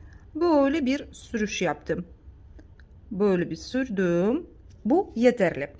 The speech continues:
Şimdi zaman fazla beklemeden ben bir şeffaf tozunu alıp tırnağa batırıyorum. Batırdım ve biz görüyoruz ki burada malzememiz oturdu. Bütün tırnaklar aynı işlem yapıyorum. Aynı işlem yapıyorum.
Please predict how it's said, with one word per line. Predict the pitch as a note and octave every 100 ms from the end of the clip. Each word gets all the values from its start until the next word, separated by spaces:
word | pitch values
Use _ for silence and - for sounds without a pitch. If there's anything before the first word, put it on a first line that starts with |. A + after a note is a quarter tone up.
| - -
Şimdi | - D4+ C#4 G3+ G#3+
zaman | G#3 C4 D4+ F4+ - -
fazla | A#3+ B3 B3+ B3
beklemeden | B3+ C#4 C#4+ A#3 D#3 D#3 B3 - - -
ben | A3+ C4+ E4
bir | D#4
şeffaf | - C#4+ C#4+ C#4+ C#4
tozunu | B3+ G3 F#3+ F3
alıp | F#3 G#3+ - -
tırnağa | E4 B3 G3 - F#4 - - - - - D#4
batırıyorum. | D4+ B3 F#3 D#3+ C#3 - - - - - - -
Batırdım | E4 F4+ E4+ G#3 G3+ D#4+ - - -
ve | D4
biz | C4 A#3+
görüyoruz | A#3 G#3+ F3+ G#3
ki | - A4 C4
burada | C#4+ A#3+
malzememiz | A#3 G3+ E3+ E3 F3+ F#4 -
oturdu. | B3 B3 F#3 D3 -
Bütün | G#3 E4+ A4
tırnaklar | G#4+ B3+ F#3+ G#3 -
aynı | D4 D4 A3+
işlem | E3 - C#3+
yapıyorum. | C3 - C3 B2+ C3+ - - - - - - - - - - - - -
Aynı | D#4 G#3+ F#3 F3+
işlem | F#3 E3+ F#3 D#3+ A3
yapıyorum. | B3+ G#3 - D#3 D3 D#3+ G3 D4+